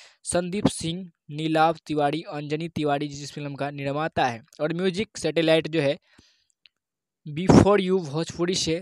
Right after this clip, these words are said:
रिलीज कर दिया गया था। दोस्तों बात करते हैं इस फिल्म का जो ट्रेलर है, ट्रेलर रिलीज कर दिया गया है, जो कि काफ़ी खतरनाक तरीके से और काफ़ी बवाल तरीके से धूम मचा रहा है, जो कि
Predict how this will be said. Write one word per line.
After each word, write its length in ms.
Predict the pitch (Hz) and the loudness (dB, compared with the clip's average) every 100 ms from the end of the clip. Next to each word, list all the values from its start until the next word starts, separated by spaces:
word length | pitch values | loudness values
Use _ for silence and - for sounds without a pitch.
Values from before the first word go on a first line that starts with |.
| - | -6
रिलीज 340 | 139 156 202 - | -6 0 0 0
कर 200 | 160 147 | -4 -4
दिया 180 | 135 131 | -2 -2
गया 160 | 123 | -2
था। 200 | - 117 120 | -2 -4 -4
दोस्तों 320 | 139 156 185 | -8 -4 -2
बात 220 | 165 165 | -2 -4
करते 240 | - 170 180 | -6 -4 -4
हैं 20 | |
इस 100 | - | -2
फिल्म 200 | 175 170 | -4 -2
का 100 | 175 | -2
जो 80 | 165 | 0
ट्रेलर 320 | 156 147 165 | 0 0 0
है, 80 | 151 | -2
ट्रेलर 260 | - 151 160 | -4 -2 0
रिलीज 280 | 156 165 | 0 -2
कर 160 | - 160 | -4 -4
दिया 180 | 170 175 | 0 0
गया 140 | 170 | 0
है, 100 | 147 - _ | -2 -8 _
जो 100 | 151 | -10
कि 60 | 151 | -2
काफ़ी 260 | 160 156 170 | -2 0 -4
खतरनाक 640 | 151 139 151 151 156 160 - | -6 -6 -6 -6 -6 -2 0
तरीके 260 | 160 160 | -2 -4
से 200 | 147 143 - - - _ 160 | -4 -4 -6 -20 -20 _ -8
और 100 | 160 | -2
काफ़ी 240 | 165 190 | -2 -2
बवाल 360 | 165 170 170 170 | 0 4 4 2
तरीके 280 | 165 175 175 | 0 -2 -4
से 120 | 180 | -6
धूम 360 | 143 156 170 | -8 -6 -4
मचा 220 | 160 156 151 | 0 4 4
रहा 180 | 160 | 4
है, 100 | 151 | 2
जो 120 | 143 165 | 0 -4
कि 160 | 190 | -4